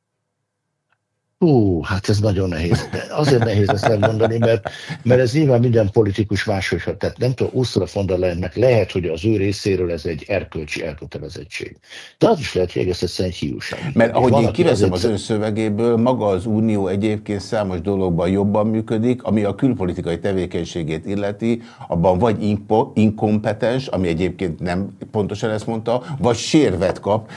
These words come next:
Speaker 2: mert egyébként egy olyan feladatot akar ellátni, amely meghaladja az erejét.
Speaker 1: Igen, ez így van. Én
Speaker 2: Sérvet
Speaker 1: szerintem
Speaker 2: kap, vagy
Speaker 1: a gazdasági
Speaker 2: inkompetens?
Speaker 1: A, van, ahol sérvet kap, és van, ahol inkompetens. A,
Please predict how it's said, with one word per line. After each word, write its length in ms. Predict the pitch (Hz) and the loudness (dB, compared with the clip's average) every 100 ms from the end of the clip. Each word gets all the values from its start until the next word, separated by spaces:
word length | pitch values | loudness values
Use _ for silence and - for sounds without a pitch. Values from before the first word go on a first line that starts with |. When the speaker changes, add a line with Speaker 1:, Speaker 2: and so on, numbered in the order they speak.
| - | -6
Speaker 2:
mert 160 | 98 101 | 0 2
egyébként 460 | 104 110 104 113 110 | 2 0 2 0 2
egy 140 | 127 | 2
olyan 200 | 120 92 | 2 2
feladatot 580 | 110 98 90 90 87 101 | 0 0 0 -2 -2 -4
akar 240 | 87 92 | -2 0
ellátni, 480 | 90 101 107 110 117 | 0 2 2 2 0
amely 220 | 107 104 | 0 0
meghaladja 680 | 107 85 - 85 85 78 87 | 0 -2 -2 -2 -2 0 -2
az 100 | 87 | -2
erejét. 540 | 76 67 - - - _ _ _ _ _ _ _ _ _ _ | -4 -6 -10 -16 -18 _ _ _ _ _ _ _ _ _ _
Speaker 1:
Igen, 380 | - 127 76 - - | 0 0 -2 -6 -2
ez 180 | 123 | 2
így 180 | 131 80 | 2 2
van. 200 | 90 131 175 | 0 -2 -2
Én 120 | - 135 | 0 2
Speaker 2:
Sérvet 120 | 120 | 4
Speaker 1:
szerintem 340 | 117 110 110 | 4 4 2
Speaker 2:
kap, 40 | 117 | 4
vagy 200 | 131 120 | 4 4
Speaker 1:
a 40 | |
gazdasági 420 | 120 - - 87 | 2 2 0 0
Speaker 2:
inkompetens? 420 | 73 73 69 - _ _ _ _ _ _ _ _ _ _ - | -2 -6 -8 -14 _ _ _ _ _ _ _ _ _ _ -6
Speaker 1:
A, 120 | 101 95 95 - _ - | 0 2 0 -2 _ 0
van, 180 | 175 | 0
ahol 220 | 90 - - | 0 -6 -6
sérvet 680 | - 160 147 143 - - - | -2 0 0 -2 0 0 0
kap, 240 | 147 143 | 0 0
és 100 | 139 | 0
van, 140 | 117 | 0
ahol 200 | 90 95 | 0 0
inkompetens. 880 | 87 78 - 123 - - 90 - 95 - | 0 -4 -8 -8 -10 -8 -8 -8 -10 0
A, 340 | 113 113 | 2 4